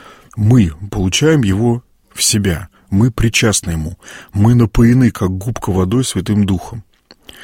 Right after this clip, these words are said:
Да, мы его теряем через грехи, но мы уже никогда для него не чужды и не чужие.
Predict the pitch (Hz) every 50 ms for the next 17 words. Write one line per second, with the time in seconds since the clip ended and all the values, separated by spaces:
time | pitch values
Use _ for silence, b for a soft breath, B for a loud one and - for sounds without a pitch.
0 | B B B B B 107 95 120 120 113 104 95 90 92 92 - - 107 113 143
1 | 147 127 104 - - 87 87 82 82 80 85 92 - - - 127 95 - _ _
2 | B B B B B B B B B B 117 101 104 - - - 127 123 127 127
3 | 117 117 117 120 113 - 107 101 110 131 135 123 113 107 101 107 107 107 107 107
4 | 104 98 - - 104 90 85 87 87 82 82 85 82 - - 92 87 87 82 78
5 | - 92 87 90